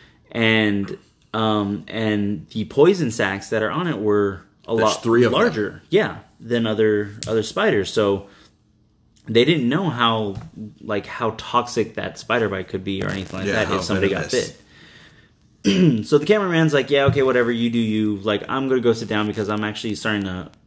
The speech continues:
Speaker 1: feel feverish again. Um, I'm battling this sickness and stuff." And he goes, lies down. Well, when he goes and lies down, this is another one of my freaking fears that I, oh, so much.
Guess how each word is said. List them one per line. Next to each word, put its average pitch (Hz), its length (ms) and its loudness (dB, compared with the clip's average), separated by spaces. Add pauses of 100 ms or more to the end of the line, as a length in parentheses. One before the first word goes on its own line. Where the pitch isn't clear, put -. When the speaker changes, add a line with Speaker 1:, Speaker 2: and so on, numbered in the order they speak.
Speaker 1:
feel 104 420 2 (320)
feverish 123 520 2
again. 117 640 -4
Um, 98 440 -8
I'm 82 200 -16 (360)
battling 113 380 2
this 101 140 -6
sickness 107 400 -6
and 107 80 -8
stuff." 113 200 -4
And 117 100 -2
he 131 100 -4
goes, 131 180 2
lies 110 220 -2
down. 101 260 -6 (840)
Well, 143 240 8
when 143 100 2
he 143 100 0
goes 139 200 4
and 131 100 -2
lies 110 240 -2
down, 143 380 0
this 117 100 -4
is 120 120 -4
another 117 480 2
one 120 140 2
of 117 60 0
my 107 160 0 (420)
freaking 117 320 -4
fears 110 400 -2
that 104 120 -2
I, 98 160 -4 (300)
oh, 104 460 0 (640)
so - 280 2
much. 110 400 -2